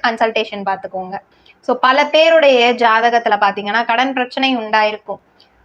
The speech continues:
So, அவங்களுக்கு அந்த தொழில் வந்து ஏற்றதா அப்படின்னாவே இருக்காது. அவங்க ஜாதகத்துல சம்பந்தமே இல்லாத தொழில்ல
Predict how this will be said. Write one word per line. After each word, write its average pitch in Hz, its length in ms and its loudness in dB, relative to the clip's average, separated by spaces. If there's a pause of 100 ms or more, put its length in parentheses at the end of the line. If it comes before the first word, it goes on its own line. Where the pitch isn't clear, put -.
So, 247 120 0
அவங்களுக்கு 226 380 2
அந்த 226 240 -2
தொழில் 302 320 2
வந்து 294 220 2 (280)
ஏற்றதா 262 460 2 (160)
அப்படின்னாவே 240 600 -2 (140)
இருக்காது. 220 460 0
அவங்க 202 260 -6
ஜாதகத்துல 208 480 -2 (500)
சம்பந்தமே 285 500 2
இல்லாத 254 360 2
தொழில்ல 262 360 0